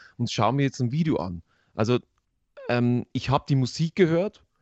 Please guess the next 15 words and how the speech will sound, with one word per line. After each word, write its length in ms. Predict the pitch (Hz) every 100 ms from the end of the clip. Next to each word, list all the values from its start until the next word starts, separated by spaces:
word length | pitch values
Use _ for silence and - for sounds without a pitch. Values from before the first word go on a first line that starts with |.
| _ _
und 140 | - 127
hab 180 | 135 -
mir 120 | 135
selber 480 | - 120 160 175 143
praktisch, 720 | 120 117 - 123 123 - - _ _ _ _ -
ja, 220 | 117 147
durch 220 | - 123
die 160 | - 117
Bilder, 760 | - 160 214 175 120 139 165 - _ _ _ _
die 120 | 139
ich 140 | 131 120
hatte 340 | 135 - -
auf 140 | 127
der 120 | - 120
Platte, 640 | - 123 139 135 127 151